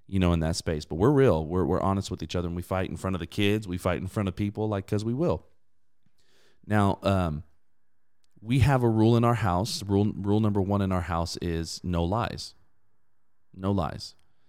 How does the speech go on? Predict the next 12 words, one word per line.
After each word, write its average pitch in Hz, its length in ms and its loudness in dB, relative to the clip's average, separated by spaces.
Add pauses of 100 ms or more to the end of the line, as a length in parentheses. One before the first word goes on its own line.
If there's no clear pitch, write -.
(320)
And 90 180 0
so, 90 300 2
you 92 160 0
know, 85 320 0 (160)
if 87 240 -4
Amanda, 90 580 2
uh, 80 300 -2 (760)
has 90 200 2
a 82 80 -2
shirt 101 420 -2
or 85 220 0
a, 78 60 -4